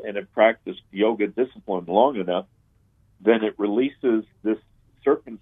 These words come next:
spirit to uncoil through your spine and go through your head and explode out of the center of your third eye in the middle of your forehead,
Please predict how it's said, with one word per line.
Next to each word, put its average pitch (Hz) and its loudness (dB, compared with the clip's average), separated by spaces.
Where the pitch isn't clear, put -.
spirit 98 -2
to - -2
uncoil 123 0
through 110 -8
your 135 -8
spine 92 -4
and 95 -6
go 113 4
through 120 -6
your 117 -2
head 107 2
and 90 -14
explode 107 0
out 101 0
of 95 -6
the 95 -12
center 101 -4
of 90 -2
your 95 -2
third 107 2
eye 110 -2
in 101 -4
the 92 -16
middle 95 -4
of 95 -10
your 92 -10
forehead, 92 2